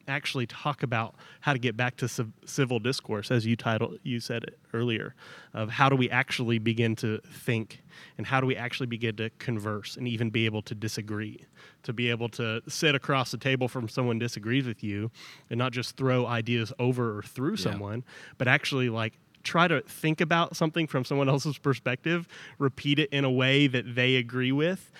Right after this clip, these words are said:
Speaker 1: and have a civil, honest conversation where you can even, at the end of it, say, "We disagree, and let's have dinner now."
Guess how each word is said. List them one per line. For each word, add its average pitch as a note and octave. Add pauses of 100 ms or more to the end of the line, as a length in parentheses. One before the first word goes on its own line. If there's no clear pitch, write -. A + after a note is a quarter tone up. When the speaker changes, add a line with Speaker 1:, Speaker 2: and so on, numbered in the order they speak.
(300)
Speaker 1:
and B2+ (360)
have C3
a A#2+ (180)
civil, A#2 (140)
honest A#2+
conversation A2+
where A2
you A2
can A#2
even, C3
at A#2+
the B2+
end D#3
of C3
it, G#2+
say, A#2 (120)
"We C3
disagree, B2 (360)
and A#2
let's A#2
have A#2
dinner A#2
now." F#2+